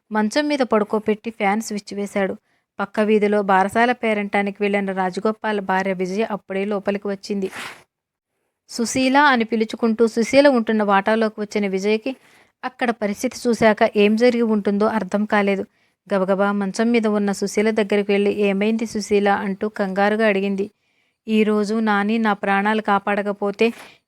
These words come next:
ఈ పాటికి పాడె మీద ఉండేదాన్నండి" అని మాటల్ని పిగుల్చుకుంటూ నిదానంగా అంది సుశీల. "ఊరుకో సుశీల, ఏం-, ఏంటా మాటలు? అసలేం జరిగింది?" అని అడిగింది అర్థం కాని విజయ.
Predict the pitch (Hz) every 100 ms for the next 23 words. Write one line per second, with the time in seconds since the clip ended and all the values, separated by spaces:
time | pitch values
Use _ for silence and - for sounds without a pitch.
0 | - 233 226 220 214 214 226 226 202 202
1 | 226 233 220 214 208 202 208 202 202 196
2 | 208 - 208 226 202 190 233 233 226 214
3 | 202 208 208 208 202 214 214 202 196 202
4 | 220 240 240 208 202 202 202 - 208 202
5 | - _ _ _ _ _ 208 208 208 240
6 | 220 214 220 202 196 - 202 214 214 208
7 | 202 208 240 226 220 220 226 226 196 208
8 | 202 220 233 226 226 226 220 214 202 196
9 | 208 214 - 196 - 208 214 208 196 190
10 | 208